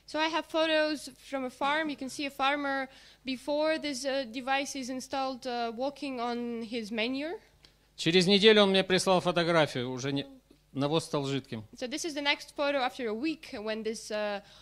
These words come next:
Speaker 1: well with manure becomes more liquid.
Speaker 2: То есть там, там, где были проблемы на фермах с животными, там были проблемы с людьми, с те, которыми жили, с фермерами и их семьями.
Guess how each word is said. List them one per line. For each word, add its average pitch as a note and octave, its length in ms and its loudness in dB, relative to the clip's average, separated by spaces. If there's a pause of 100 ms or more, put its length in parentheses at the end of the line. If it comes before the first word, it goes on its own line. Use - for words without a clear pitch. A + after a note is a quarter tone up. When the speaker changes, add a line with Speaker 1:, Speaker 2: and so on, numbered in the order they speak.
(120)
Speaker 1:
well B3+ 340 0
with A3 140 -4
manure A#3 380 -2
becomes A3 360 -8
more G#3 160 -4
liquid. G#3 400 -8 (540)
Speaker 2:
То A#3 120 12
есть - 280 6 (440)
там, A#3+ 400 8 (2500)
там, A3 280 6
где D#3 420 2 (460)
были G3+ 260 12
проблемы F#3 500 10
на E3+ 100 8
фермах G3 560 6
с B2+ 40 -2
животными, C3+ 540 6
там F3 220 6
были E3+ 220 6
проблемы D3 680 2 (400)
с - 140 -6
людьми, C3+ 480 0 (140)
с - 120 -14
те, D3+ 160 2
которыми C3 460 0
жили, A2+ 280 0
с G#2+ 100 -4
фермерами A2+ 520 -2
и C3 100 2
их B2+ 60 0
семьями. G#2+ 540 -4